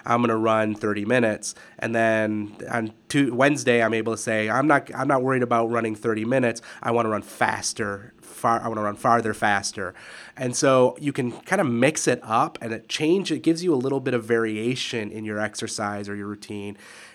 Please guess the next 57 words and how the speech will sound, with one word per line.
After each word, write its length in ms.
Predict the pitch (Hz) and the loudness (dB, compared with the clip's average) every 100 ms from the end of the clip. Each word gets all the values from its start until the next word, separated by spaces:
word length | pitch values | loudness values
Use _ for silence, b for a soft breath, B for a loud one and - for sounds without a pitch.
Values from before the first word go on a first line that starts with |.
| B | B
and 460 | 120 113 110 107 104 | -4 -2 0 -2 0
gives 200 | 135 135 | -2 2
you 240 | 123 117 | 0 0
little 320 | 117 123 160 | -2 2 4
goals 560 | 151 123 123 127 123 117 | 4 4 4 6 4 0
to 120 | - | -6
beat 400 | 107 127 117 110 | -6 -2 0 0
and 100 | - | -4
say, 180 | - 107 | -8 0
"Ah, 200 | 127 147 | 4 6
I 40 | |
ran 240 | 120 139 127 | 6 2 0
the 60 | |
fastest 500 | - - 123 - 110 | -2 0 0 -2 -4
I've 140 | 113 110 | -4 -4
ever 180 | 110 104 | -4 -2
ran. 380 | 113 110 101 | -2 0 -2
I 60 | 104 | -2
ran 160 | 110 113 | -4 -4
the 60 | |
farthest 440 | 117 151 139 120 113 | 2 4 4 0 -4
I've 160 | 104 | -6
ever 180 | 104 104 | -6 -6
ran. 260 | 101 101 104 | -6 -4 -4
I 60 | |
ran 160 | 107 117 | -6 -6
the 80 | 120 | -2
longest 480 | 131 151 135 120 | 2 2 2 -4
I've 140 | - 107 | -4 -6
ever 180 | 104 104 | -6 -6
ran." 340 | 104 98 98 B B B B - | -4 -6 -10 B B B B -6
And 260 | 131 123 120 | -2 0 2
by 180 | 123 | 2
having 420 | 120 151 156 165 127 | 2 2 4 4 6
all 140 | 131 | 4
those 240 | 123 117 | 4 0
things 240 | - 123 113 | -2 -4 -4
to 60 | |
kinda 280 | 123 117 107 | -4 -4 -4
beat 520 | 107 107 127 127 117 - _ - | -8 -2 0 0 -2 -8 _ -12
over 300 | - 127 113 | -6 -2 -4
time, 600 | - - 123 120 107 98 - B | -6 -6 -2 0 -2 -4 -12 B
kinda 180 | 165 170 | 0 0
keeps 280 | 165 170 127 | 0 -8 -6
you 100 | 113 | -6
interested, 640 | 120 120 113 - 101 95 | -6 -6 -8 -8 -10 -10
I 120 | - 104 | -12 -10
think, 280 | 110 101 - | -10 -10 -12
in 120 | 107 | -10
your 120 | 101 | -10
workout, 280 | 101 101 101 | -10 -8 -2
at 40 | |
least 140 | 156 156 | -2 0
for 60 | |
my 140 | 123 107 | 0 -2
personality 540 | 104 - 95 85 87 | -6 -8 -8 -8 -8
type. 340 | 98 92 92 | -10 -10 -12